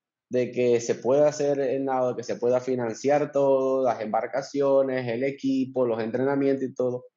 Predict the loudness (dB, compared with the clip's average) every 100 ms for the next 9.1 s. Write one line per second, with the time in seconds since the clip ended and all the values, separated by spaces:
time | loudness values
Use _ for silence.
0 | _ -4 -2 2 2 2 -2 -4 -8 _
1 | _ _ _ -4 -2 0 0 0 0 -2
2 | 0 0 0 -2 0 2 2 2 0 -2
3 | -2 -2 -4 -2 -2 -2 -2 0 2 0
4 | -2 -8 -6 -6 -6 -2 -2 -2 -2 0
5 | 2 2 2 0 -8 _ _ -4 0 2
6 | 0 0 -2 -4 -6 -8 0 2 4 4
7 | 4 2 -2 -16 _ _ _ _ -2 0
8 | 2 0 0 -4 -4 -6 -4 0 0 0